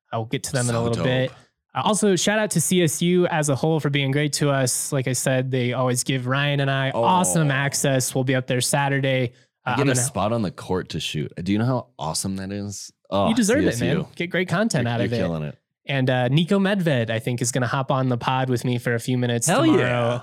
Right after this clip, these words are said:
Speaker 1: afternoon. So more info on that. I'll tweet it out, X it out, whatever the hell you wanna call it. Um,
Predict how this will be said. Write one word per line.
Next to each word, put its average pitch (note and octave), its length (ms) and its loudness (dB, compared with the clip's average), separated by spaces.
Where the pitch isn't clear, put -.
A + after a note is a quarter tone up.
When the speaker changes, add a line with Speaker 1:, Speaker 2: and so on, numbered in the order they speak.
Speaker 1:
afternoon. B2 800 -2
So - 160 0
more C#3+ 220 2
info C3+ 260 0
on A#2+ 140 0
that. A#2 160 -2
I'll A#2 100 0
tweet A#2+ 300 -2
it A#2+ 80 -2
out, A2+ 360 -2
X A#2+ 260 -4
it A#2 60 -4
out, A2 300 -2
whatever A2+ 180 -6
the A2+ 80 -4
hell A#2 180 -2
you A#2 140 -2
wanna A#2+ 160 -2
call A#2+ 240 0
it. A#2+ 160 0
Um, A#2 460 -2